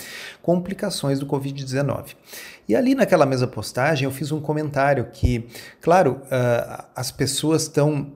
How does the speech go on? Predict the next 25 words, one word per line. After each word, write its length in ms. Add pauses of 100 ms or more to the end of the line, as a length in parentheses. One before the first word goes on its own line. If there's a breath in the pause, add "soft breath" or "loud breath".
(140)
ah, 800
com 400
bons 260
motivos 460
preocupados 960
e 180
a, 140
e 120
o 60
assunto 400
tá 140
na 100
mídia 260
o 60
tempo 220
todo, 320
então 180
isso 160
tá 140
na 100
cabeça 400
de 80
todo 260
mundo, 360 (420 loud breath)
né? 240